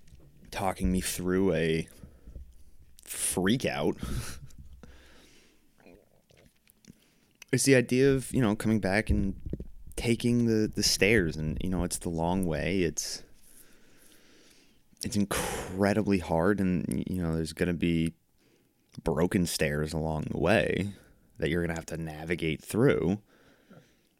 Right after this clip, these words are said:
And it connects as well to what Aaron Matthews was saying, where if you look back and you're, you're right where you wanna be, you know,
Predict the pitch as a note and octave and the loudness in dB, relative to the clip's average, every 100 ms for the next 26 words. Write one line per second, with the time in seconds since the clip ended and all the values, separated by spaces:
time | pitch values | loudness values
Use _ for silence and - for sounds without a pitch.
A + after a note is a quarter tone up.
0 | _ _ _ _ _ _ _ _ - - | _ _ _ _ _ _ _ _ -20 -20
1 | _ _ - G#2 - A2 G#2 G#2 - - | _ _ -8 -6 -2 0 0 0 -2 -4
2 | _ _ _ _ _ _ - F#2+ F#2 C#3 | _ _ _ _ _ _ -4 -2 4 4
3 | D#2+ D2 F#2+ - F2 D#2+ D#2+ - _ _ | 4 2 0 2 2 2 -2 -8 _ _
4 | _ _ _ _ _ _ _ _ - G2 | _ _ _ _ _ _ _ _ -2 0
5 | - F#3+ C#3 F2 E2+ G2+ A#2 G#2+ A2+ A#2 | 4 4 4 4 4 2 2 0 0 -2
6 | - C#3+ D3+ D3 - _ - D3 D3+ D3 | 0 2 2 0 -4 _ 4 6 6 4
7 | D#3 - - _ _ _ _ _ _ _ | 0 -6 -20 _ _ _ _ _ _ _
8 | B2+ C#3 C3+ C#3 C#3 C3+ D3 B2+ C3+ - | -4 2 6 6 6 4 6 6 4 0
9 | - - - - G#2+ A2+ A#2 A#2+ - - | -10 -12 -16 -6 0 2 4 2 0 -8
10 | - - A2+ G#2 B2+ - B2+ B2 A#2 A#2 | -4 2 4 6 4 6 4 4 4 6
11 | A2+ G#2+ B2 A2 F#2 F#2 _ _ _ _ | 4 2 2 4 2 -2 _ _ _ _
12 | _ _ _ _ _ _ _ _ _ _ | _ _ _ _ _ _ _ _ _ _
13 | _ _ - G#2 F2+ | _ _ -2 2 2